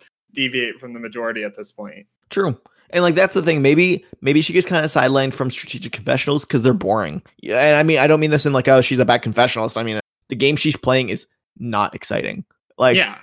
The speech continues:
Speaker 2: I'm sorry, you look at how she's playing. She is, uh, her and Jamal are Pagong Mc-, P-, Pagong pants. You know what I mean? Like, that's how they see this game. Um, it's completely a tribal game, and maybe that's why they just don't wanna say that story, 'cause this isn't a Pagonging.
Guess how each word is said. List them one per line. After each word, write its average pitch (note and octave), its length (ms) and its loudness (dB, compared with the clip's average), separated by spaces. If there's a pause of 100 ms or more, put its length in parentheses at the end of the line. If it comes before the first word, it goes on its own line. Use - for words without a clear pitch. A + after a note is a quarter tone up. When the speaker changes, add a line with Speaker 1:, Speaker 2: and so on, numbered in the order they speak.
(380)
Speaker 2:
I'm D#3 200 4
sorry, D3 300 6
you C3 140 4
look C3+ 160 2
at - 80 -2
how C3+ 160 4
she's B2+ 220 2
playing. D3+ 300 2
She F3 240 -6
is, D#3+ 280 -2
uh, - 160 -8 (400)
her F3+ 160 2
and G3 120 6
Jamal E3 360 8
are C#3+ 260 4
Pagong C#3 400 2
Mc-, C3+ 200 -4
P-, C3+ 80 -6 (240)
Pagong B2 340 0
pants. A#2+ 380 -4
You C3+ 60 -4
know C3 80 0
what B2+ 40 2
I - 20 0
mean? C#3 140 0
Like, B2 200 -4 (240)
that's B2 220 0
how C#3+ 120 6
they D3+ 80 6
see D#3+ 140 2
this D#3 120 2
game. C3+ 400 2 (380)
Um, A#2+ 300 2
it's - 160 -12
completely C#3 340 0
a D3 40 0
tribal C3 360 4
game, B2+ 500 2
and A#2 680 -2 (240)
maybe C3+ 240 4
that's F3+ 200 4
why B2+ 240 6
they A#2 120 4
just - 120 -6
don't B2+ 240 2 (180)
wanna A#2+ 340 0
say - 240 -2
that B2+ 160 2
story, A#2+ 280 2
'cause A2 160 -6
this A#2 240 -6
isn't B2 280 -4
a A2+ 80 -6
Pagonging. F2+ 640 -6